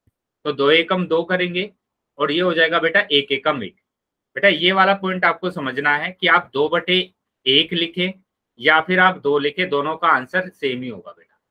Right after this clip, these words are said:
ठीक है? दो बटे एक लिखते हैं या फिर दो लिखते हैं, दोनों का आंसर क्या आएगा? सेम आएगा। लेकिन ये चीज आपको ध्यान रखना है कि आपने एक बटे दो लिखा है और दो लिखा है, ये दोनों चीजें अलग अलग है,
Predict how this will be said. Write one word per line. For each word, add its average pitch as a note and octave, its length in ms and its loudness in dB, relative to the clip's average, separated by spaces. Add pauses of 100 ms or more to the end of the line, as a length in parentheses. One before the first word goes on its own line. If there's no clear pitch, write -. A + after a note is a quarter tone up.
ठीक D3+ 120 -6
है? G#3 80 -4 (800)
दो C#3+ 160 2
बटे D#3+ 220 2 (180)
एक D3 220 2
लिखते F3 420 0
हैं F#3 300 -6 (320)
या D3 240 4
फिर G3 320 -2 (460)
दो D#3 320 2
लिखते F3 340 -2
हैं, G3 160 2
दोनों D#3+ 280 -2
का E3+ 140 0
आंसर D3+ 300 0
क्या E3+ 180 -2
आएगा? E3 220 2
सेम C3+ 300 -4
आएगा। F2 220 -12 (800)
लेकिन F#3 240 -2
ये D#3+ 200 0
चीज G3 260 -2
आपको F#3+ 260 0
ध्यान D#3 240 0
रखना D#3 240 0
है F3+ 60 0
कि F#3+ 140 -2
आपने E3+ 340 2 (100)
एक D#3+ 200 -2
बटे D#3+ 260 0
दो C#3 200 0
लिखा D#3+ 380 0
है F3+ 220 -4 (480)
और E3+ 200 2
दो D3+ 260 2
लिखा C#3 300 0
है, F#2 200 -4 (420)
ये D#3 160 0
दोनों F3+ 340 -2
चीजें F3 320 -4
अलग D3+ 400 2
अलग G#2+ 280 -4
है, F2+ 100 -18